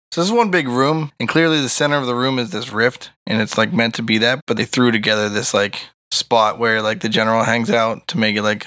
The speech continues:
official and stuff. But there's a guard over toward that area where the tape is and stuff, and he's, like, sitting on the bottom step of the dais.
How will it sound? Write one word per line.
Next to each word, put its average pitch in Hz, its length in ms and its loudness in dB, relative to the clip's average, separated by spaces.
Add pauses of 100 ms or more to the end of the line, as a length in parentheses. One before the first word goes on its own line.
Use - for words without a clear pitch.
official 113 380 0
and 113 100 -2
stuff. - 380 -2 (320)
But 123 100 0
there's 135 140 2
a 135 60 2
guard 135 340 2
over 135 340 2
toward 123 400 -2
that 113 160 0
area 123 640 -2
where 110 120 -4
the 101 100 -2
tape 127 260 -2
is 131 140 0
and 131 100 -4
stuff, 143 260 0
and 107 120 -6
he's, 123 180 0
like, 117 240 0 (460)
sitting 131 340 2
on 120 240 0
the 107 340 -4 (140)
bottom 110 320 2
step 113 240 0
of 117 80 -4
the 107 60 -2
dais. 104 580 0